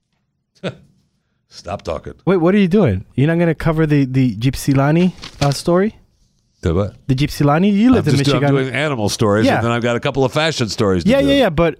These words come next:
Speaker 2: you're from Michigan, right?
Speaker 1: I was born and raised in
Speaker 2: Yeah,
Speaker 1: Michigan,
Speaker 2: so,
Speaker 1: yes.
Speaker 2: uh, where's Gypsilanti?
Speaker 1: I have, uh, the what? The what?
Speaker 2: Gypsilanti. Gypsilanti,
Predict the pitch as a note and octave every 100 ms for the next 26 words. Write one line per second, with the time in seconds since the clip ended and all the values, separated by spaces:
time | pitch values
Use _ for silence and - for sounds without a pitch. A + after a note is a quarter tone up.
0 | - F3 G#3+ F#3+ G3 G#3 A#2 A2 C3 C#3+
1 | - - _ _ _ _ - B2+ C#3+ A#2+
2 | A#2+ A2 G2+ G2 F#2 F#2 C#4 G#2 A#2 F3
3 | E3 - D3 D3+ D#3 G#3 D3+ D#3 F3+ -
4 | D#3+ D#3 A#2 - _ _ E2 E2 D2+ -
5 | - E2 E2+ G2+ - G2 A2+ D3 F3 -
6 | - F3 E3+ E3 D#3+ D#3+ E3+ F3 - -
7 | F#2+ G2 D#3 D3 F3 E3 D3 G#2 F#2